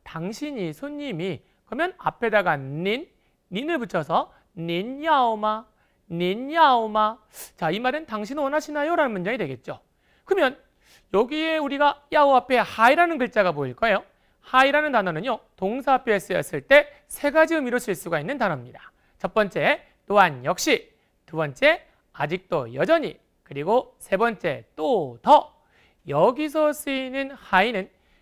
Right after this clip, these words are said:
要라는 동사 앞에 쓰여서 또 더라는 의미로 쓰이는 것 같아요. 그러면 당신은 또 더 원하십니까? 라고 한다면 您还要吗?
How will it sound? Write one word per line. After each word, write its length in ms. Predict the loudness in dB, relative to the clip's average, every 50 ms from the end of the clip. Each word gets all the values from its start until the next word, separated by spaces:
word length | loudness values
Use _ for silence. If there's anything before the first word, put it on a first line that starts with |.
| _ _ _
要라는 600 | 4 6 8 8 8 6 4 0 0 -2 -4 -6 -14 _ _ _ _
동사 440 | _ -4 -4 -4 -4 -2 2 2 2
앞에 320 | 2 2 0 0 0 0
쓰여서 680 | 0 -4 -4 -2 -2 -2 -4 2 2 2 2 2 0 _ _ _ _
또 360 | -2 0 2 2 2 0 -2
더라는 380 | -2 -2 0 2 2 2 0 -2
의미로 200 | -2 -2 -4 -4
쓰이는 240 | -4 -6 -8 -4 -2
것 60 | -2
같아요. 460 | -2 -2 -4 -6 -4 -2 -2 -2 -4 _ _ _ _ _ _ _
그러면 340 | -2 0 2 2 0 -2 -6 _ _ _ _ _ -4
당신은 520 | -4 -4 -4 -6 -6 -6 -6 -6 -6 -6 -6 _
또 300 | 0 2 2 2 0 2
더 300 | 4 4 6 6 4 4
원하십니까? 1040 | 2 0 2 2 0 0 0 -4 -10 -10 -10 -8 -8 -10 -10 2 6 8 8 8
라고 220 | 8 6 4 4 2
한다면 560 | -2 -4 -6 -10 -8 -6 -2 -2 -2 -2 -4 _ _ _ _ _ _ _ _
您还要吗? 1800 | -8 -4 -2 -2 -2 -2 -2 -4 -6 -10 _ _ _ _ _ _ 0 0 0 0 -2 -2 0 2 4 4 4 2 2 0 0 0 0 -2 -4